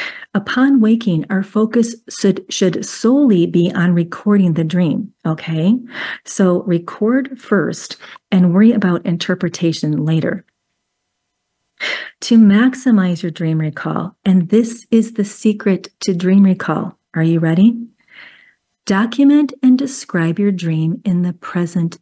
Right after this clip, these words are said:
tense, not the past tense, present. Describing a dream in present tense will help you to remember more details. Another helpful tip is to always begin the description of your dreams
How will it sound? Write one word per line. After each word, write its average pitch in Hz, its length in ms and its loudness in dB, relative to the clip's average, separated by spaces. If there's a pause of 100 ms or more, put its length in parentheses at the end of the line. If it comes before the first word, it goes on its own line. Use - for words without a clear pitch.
tense, - 600 -6 (460)
not 170 360 0
the 202 100 -4
past 202 420 -4
tense, - 520 -6 (400)
present. - 560 -4 (1200)
Describing 233 720 2
a 320 80 0
dream 175 540 0
in 190 160 0
present 190 440 -4
tense 156 400 -6
will 180 160 -2
help 196 380 -4
you 233 100 2
to 233 160 -8
remember 165 380 0
more 165 220 -2
details. 160 760 -6 (1120)
Another 214 600 6
helpful 170 420 -4
tip - 360 -6 (260)
is 180 180 0
to - 160 -6
always 254 320 0
begin 190 500 -2
the 180 120 -4
description 220 720 -2
of 170 180 -4
your 165 140 -2
dreams 156 500 -2